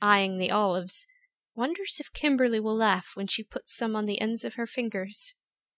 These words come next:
Kimberly's approval would be worth a reprimand from her mother. Kimberly will laugh, and then to her own mother's disgust, she'll put two olives up her nose. At bedtime, Sydney will pray devoutly to be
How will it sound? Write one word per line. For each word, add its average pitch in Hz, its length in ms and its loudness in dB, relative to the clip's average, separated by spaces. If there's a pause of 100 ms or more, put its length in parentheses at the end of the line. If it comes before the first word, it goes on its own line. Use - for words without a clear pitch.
(340)
Kimberly's 370 460 2
approval 214 460 0
would 190 120 0
be 202 100 -2
worth 233 300 0
a 196 60 -4
reprimand 185 560 -2
from 196 160 -4
her 190 60 -2
mother. 190 420 -4 (1080)
Kimberly 240 560 2 (280)
will 202 240 4
laugh, 170 420 0 (640)
and 240 160 8
then 240 120 8
to 214 140 -2
her 190 140 4
own 202 240 4
mother's 190 420 0
disgust, - 600 0 (380)
she'll - 200 2
put - 220 -10
two 254 180 2
olives 226 460 4
up - 180 -6
her 233 120 -2
nose. 226 500 -2 (760)
At 202 140 -4
bedtime, 190 460 0
Sydney 202 420 0
will 175 160 -2
pray 196 300 2
devoutly 185 500 4
to 175 80 -10
be 185 180 -6